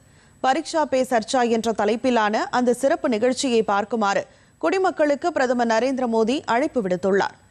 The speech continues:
இது குறித்து சமூக வலைதளத்தில் பதிவிட்டுள்ள அவர், இந்தியாவின் இளைஞர்களுடன் உரையாடுவது புத்துணர்ச்சி அளிப்பதாக கூறியுள்ளார். மன அழுத்தமின்றி தேர்வுகளை எதிர்கொள்வதன் முக்கியத்துவத்தையும் பிரதமர் வலியுறுத்தியுள்ளார். மேலும் சவால்களை எதிர்கொள்வது,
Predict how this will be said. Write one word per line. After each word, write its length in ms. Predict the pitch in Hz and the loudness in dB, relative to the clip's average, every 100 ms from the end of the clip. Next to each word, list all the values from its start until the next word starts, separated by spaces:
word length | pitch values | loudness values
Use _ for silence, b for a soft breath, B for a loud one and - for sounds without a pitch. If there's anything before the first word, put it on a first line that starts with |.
| b b b 311 | b b b 0
இது 100 | 370 | 0
குறித்து 320 | 330 285 330 330 | 0 0 0 0
சமூக 300 | 262 254 269 240 | 0 0 0 2
வலைதளத்தில் 560 | 240 240 254 247 240 220 | 2 2 0 0 -2 -2
பதிவிட்டுள்ள 480 | 220 226 233 220 196 | -2 -2 0 2 2
அவர், 200 | 190 202 - b b b 220 | 0 -2 -4 b b b -2
இந்தியாவின் 560 | 277 311 320 294 269 254 226 | 2 2 2 0 0 -2 -2
இளைஞர்களுடன் 640 | 254 285 262 269 254 302 214 | 0 -2 0 0 2 2 2
உரையாடுவது 560 | 233 254 247 226 214 349 | 2 2 0 -2 -4 -4
புத்துணர்ச்சி 520 | 294 - 349 320 - 277 | -6 -4 -2 -2 0 0
அளிப்பதாக 540 | 226 220 220 190 185 285 - | 0 0 0 -2 -2 -6 -2
கூறியுள்ளார். 560 | 247 190 190 190 - - b b b b | -2 0 -2 -2 -4 -12 b b b b
மன 200 | 233 269 392 294 | 0 0 0 -2
அழுத்தமின்றி 600 | 277 - 294 269 233 302 339 | -2 -2 -2 -2 -2 -4 0
தேர்வுகளை 460 | 247 254 262 262 254 220 | 2 2 0 0 0 2
எதிர்கொள்வதன் 580 | 254 269 262 240 233 196 | 2 0 0 0 0 -4
முக்கியத்துவத்தையும் 840 | 196 294 294 233 220 214 190 - - | -4 -2 -2 0 0 0 0 -2 -4
பிரதமர் 440 | 254 254 285 226 311 | -2 0 0 0 0
வலியுறுத்தியுள்ளார். 760 | 254 220 202 202 190 196 - - b b b b | 0 0 -2 0 0 0 -2 -8 b b b b
மேலும் 380 | 254 285 285 359 330 | -2 0 0 -2 -2
சவால்களை 500 | 247 269 294 277 240 214 | 0 0 -2 -2 0 0
எதிர்கொள்வது, 540 | 269 262 240 214 | 0 0 0 0